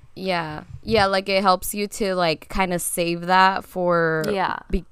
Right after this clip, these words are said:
Speaker 1: you knowing that you're gonna have something coming up, you know,
Speaker 2: Right,
Speaker 1: instead
Speaker 2: right.
Speaker 1: of, like,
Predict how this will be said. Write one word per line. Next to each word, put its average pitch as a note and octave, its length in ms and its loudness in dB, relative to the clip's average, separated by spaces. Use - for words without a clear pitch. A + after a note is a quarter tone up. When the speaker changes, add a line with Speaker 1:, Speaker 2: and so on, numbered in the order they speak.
Speaker 1:
you F3+ 200 -2
knowing E3+ 460 4
that D3+ 140 0
you're D3+ 160 -4
gonna D3 400 -4
have D3 220 -4
something D3 280 -6
coming C#3 320 -10
up, D#2+ 140 -12
you G3 60 -10
know, D#3+ 360 -2
Speaker 2:
Right, D#3 60 -6
Speaker 1:
instead D#3+ 300 -4
Speaker 2:
right. - 0 -
Speaker 1:
of, D#3 120 -4
like, C#3+ 420 -12